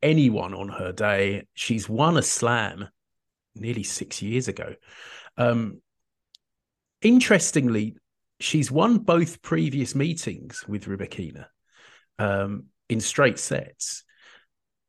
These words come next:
But, you know, the Kazakh player, she has improved a great deal since then.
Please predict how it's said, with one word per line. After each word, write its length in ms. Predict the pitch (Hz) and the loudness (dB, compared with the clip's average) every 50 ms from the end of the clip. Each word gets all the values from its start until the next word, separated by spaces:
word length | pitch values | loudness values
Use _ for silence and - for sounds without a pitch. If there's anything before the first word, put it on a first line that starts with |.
| _ | _
But, 280 | - 127 120 - - - - - | 2 2 2 0 -4 -10 -4 -2
you 80 | 135 | 0
know, 120 | 110 95 101 | 0 0 -2
the 100 | 110 107 | -6 -6
Kazakh 420 | - - 135 135 135 117 - - | -4 -2 -2 0 0 -2 -2 -4
player, 280 | - - 107 101 101 101 | -8 -4 -2 -2 -2 -2
she 200 | - - 120 110 | -4 -4 -4 -4
has 300 | 95 110 117 120 113 113 | -2 -2 -2 -2 0 -2
improved 520 | 113 107 - - - 113 104 104 101 - | -4 -4 -4 -4 -4 -4 -4 -4 -4 -8
a 100 | 95 87 - _ - | -12 -14 -14 _ -14
great 440 | - 101 107 113 117 120 104 - - | -10 -6 -4 -2 -2 -2 -4 -6 -6
deal 400 | - 101 101 101 98 101 98 - _ _ | -4 -4 -2 -4 -4 -8 -10 -14 _ _
since 520 | - - - - - 113 104 95 - - - | -12 -8 -6 -2 -2 -2 -2 -2 -6 -8 -6
then. 380 | - 98 98 98 98 98 98 | -6 -6 -6 -6 -8 -10 -14